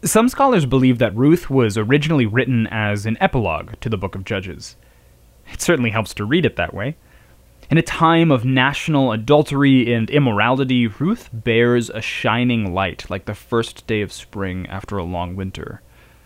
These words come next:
Where the Book of Judges holds out the harsh, bitter reality that the Israelite nation found themselves in,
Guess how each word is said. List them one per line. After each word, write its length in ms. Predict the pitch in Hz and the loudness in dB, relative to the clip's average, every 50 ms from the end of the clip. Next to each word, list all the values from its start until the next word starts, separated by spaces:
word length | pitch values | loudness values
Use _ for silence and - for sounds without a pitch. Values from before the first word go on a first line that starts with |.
| _ _ _ _ _ _ _ _ | _ _ _ _ _ _ _ _
Where 140 | - 160 165 | 2 2 4
the 80 | 151 143 | 4 2
Book 140 | 170 185 | 0 0
of 100 | 185 151 | 0 0
Judges 300 | 127 170 165 147 151 151 | 2 2 2 2 2 -2
holds 320 | - - - 165 156 147 143 | -4 0 2 2 2 4 4
out 200 | 139 139 - - | 4 4 4 2
the 140 | 127 113 110 | 0 0 0
harsh, 560 | 101 - - 131 135 135 131 - - - - | 0 -2 0 2 2 2 2 -2 -4 -6 -6
bitter 320 | 127 120 156 147 156 156 | -2 0 2 4 4 4
reality 560 | 135 135 123 110 104 104 113 123 117 123 123 | 4 4 4 4 2 2 2 0 0 0 0
that 160 | 117 120 110 - | 0 -2 -2 -4
the 160 | 117 117 139 | -4 -2 -2
Israelite 480 | 143 120 131 135 139 131 123 117 113 | -2 -2 0 2 2 4 4 2 2
nation 320 | 107 113 113 107 - 104 95 | 0 -2 -2 -2 -4 -6 -2
found 240 | - 143 151 165 151 | 0 2 2 4 2
themselves 460 | 123 117 - - 117 110 104 107 113 | 0 0 0 0 0 0 0 0 -2
in, 240 | 110 104 104 110 | -2 0 -2 -4